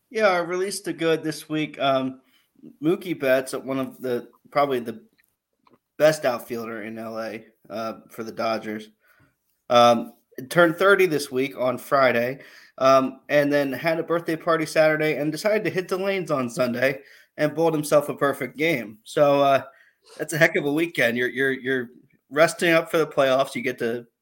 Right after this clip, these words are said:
play the Padres, who you beat the crap out of this year,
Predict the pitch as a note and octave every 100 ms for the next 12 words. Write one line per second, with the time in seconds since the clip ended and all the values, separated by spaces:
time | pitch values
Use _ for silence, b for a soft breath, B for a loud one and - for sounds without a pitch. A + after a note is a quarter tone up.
0 | - C#3 C3 A2+ - D3 D#3+ D#3 D3 C3
1 | A#2+ C#3+ A#2+ - C#3+ C#3 B2 A2 A2+ A2
2 | - A#2 A#2